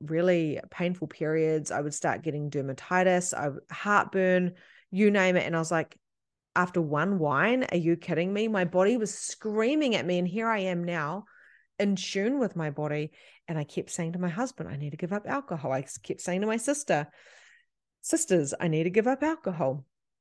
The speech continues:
And everyone was like, "Okay, we'll give it up." But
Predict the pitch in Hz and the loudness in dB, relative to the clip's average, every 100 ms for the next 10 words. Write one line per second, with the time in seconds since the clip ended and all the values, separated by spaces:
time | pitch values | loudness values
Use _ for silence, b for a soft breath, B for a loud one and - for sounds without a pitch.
0 | _ _ - 175 175 175 175 170 165 151 | _ _ -6 -2 0 0 0 -2 -2 -4
1 | - 143 - 262 220 160 151 165 190 247 | -2 -4 0 2 2 2 0 2 2 4
2 | 254 - - - - - _ _ _ _ | 4 2 -2 -20 -20 -20 _ _ _ _
3 | _ _ - 208 - | _ _ 2 2 2